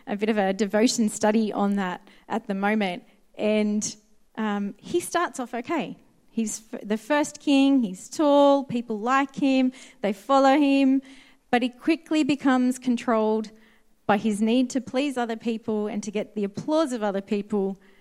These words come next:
and his insecurities take over when he doesn't get that. And so he takes a quick downward spiral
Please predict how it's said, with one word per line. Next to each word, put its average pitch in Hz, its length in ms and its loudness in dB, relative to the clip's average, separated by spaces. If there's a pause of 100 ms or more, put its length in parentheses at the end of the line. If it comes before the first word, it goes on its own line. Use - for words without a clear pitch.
(880)
and 214 140 -2
his 214 160 -2
insecurities 226 1080 -2 (340)
take 202 200 -2
over 208 320 4
when 190 180 -2
he 202 120 -4
doesn't 185 360 -4
get 185 260 -6
that. 175 200 -6 (1400)
And 220 80 -8
so 247 80 -2
he 254 80 2
takes 277 240 2
a 294 60 0
quick 254 340 0
downward 269 400 4
spiral 233 600 2